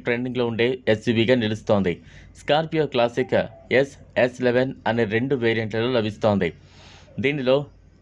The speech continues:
తొమ్మిది ఇంచుల టచ్ స్క్రీన్ ఇన్ఫోటైన్‌మెంట్ సిస్టమ్, ఆటో క్లైమేట్ కంట్రోల్, ప్రమాద సమయంలో కారులో ఉన్న ప్రయాణికులను రక్షించడానికి డ్యూయల్ ఫ్రంట్ ఎయిర్ బ్యాగ్లు, వెనుక పార్కింగ్ సెన్సార్లు వంటి ఇతర సేఫ్టీ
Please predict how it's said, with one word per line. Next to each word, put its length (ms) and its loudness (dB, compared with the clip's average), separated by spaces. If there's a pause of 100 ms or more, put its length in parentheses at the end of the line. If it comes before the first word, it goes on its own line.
(160)
తొమ్మిది 340 2 (100)
ఇంచుల 280 -2 (480)
టచ్ 200 0
స్క్రీన్ 280 0 (160)
ఇన్ఫోటైన్‌మెంట్ 520 0
సిస్టమ్, 300 0 (360)
ఆటో 260 -2
క్లైమేట్ 320 -2
కంట్రోల్, 340 2 (300)
ప్రమాద 420 0
సమయంలో 340 0 (120)
కారులో 340 0
ఉన్న 100 -4 (120)
ప్రయాణికులను 560 2
రక్షించడానికి 680 -2 (520)
డ్యూయల్ 360 2
ఫ్రంట్ 280 0
ఎయిర్ 200 0
బ్యాగ్లు, 300 0 (340)
వెనుక 220 0 (160)
పార్కింగ్ 480 0
సెన్సార్లు 460 0
వంటి 260 -2 (500)
ఇతర 200 0 (120)
సేఫ్టీ 260 2